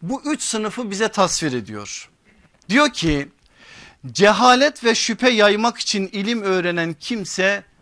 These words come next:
rahatsız edicidir. Şüphe uyandırır, toplantılarda, meclislerde ilimden söz ederek üzerine hilim, ağır başlılık kisvesini giyerek itiraz eder. Oysa bu kimse huşu hırkasına bürünmüş görünse de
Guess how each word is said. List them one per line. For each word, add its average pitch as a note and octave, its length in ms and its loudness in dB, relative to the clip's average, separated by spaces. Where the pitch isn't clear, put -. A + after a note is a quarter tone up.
rahatsız D#3 480 -2
edicidir. A2 800 -8
Şüphe D#3+ 320 -6
uyandırır, F3 960 -2
toplantılarda, D3+ 880 0
meclislerde C#3+ 800 -2
ilimden D3 500 -4
söz D#3+ 300 -6
ederek D3 560 -8
üzerine G3 580 2
hilim, F3 500 -2
ağır F#3 400 4
başlılık E3 680 -2
kisvesini D#3+ 760 -6
giyerek F#3+ 520 -4
itiraz D3+ 460 -6
eder. G#2 540 -12
Oysa G3+ 480 2
bu B3+ 140 -4
kimse F#3 480 -2
huşu F3+ 440 -4
hırkasına D#3+ 720 -4
bürünmüş D#3+ 460 -6
görünse D#3 600 -8
de D3+ 240 -6